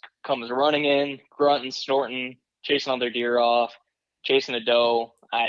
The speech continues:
it just got me so pumped up, man. I was like, "I'm, I don't need to apologize to anybody for shooting this deer. Solid deer." And, uh, sure enough, ran right in the range. <laughs> He, he came on the trail right past me and ended up shooting him about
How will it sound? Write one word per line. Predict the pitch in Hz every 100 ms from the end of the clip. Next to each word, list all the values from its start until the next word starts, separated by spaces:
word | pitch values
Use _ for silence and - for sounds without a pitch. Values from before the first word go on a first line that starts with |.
| 101
it | 143
just | 131 117
got | 120 110
me | 110
so | - 117
pumped | 123 104 113
up, | 113
man. | 113 117 113
I | 107
was | 107
like, | 107 101
"I'm, | 113 127 127 - _ _ _ _ -
I | 180
don't | 160
need | 143
to |
apologize | 123 127 127 123 113
to | - 120
anybody | 139 131 120 110 107
for | 113
shooting | 104 110 113
this | 113 -
deer. | 110 107 107 - _
Solid | - 170 165 139
deer." | 131 127 123 123 _ _ _ _ _ -
And, | 107 107 104 107
uh, | 107 107 104 104
sure | -
enough, | 131 123
ran | 127 117 110
right | 123
in | 123
the | 123
range. | 123 123 120 - -
<laughs> | _ _ _ -
He, | 190 180 - - - -
he | 147
came | 165 147
on | 139
the | 113
trail | - 143 120
right | 127 -
past | 120 113 -
me | 107 107 _ _ _ _ -
and | 113 107 107
ended | 127 131
up | 117
shooting | - 123 127
him | 120
about | 110 110 107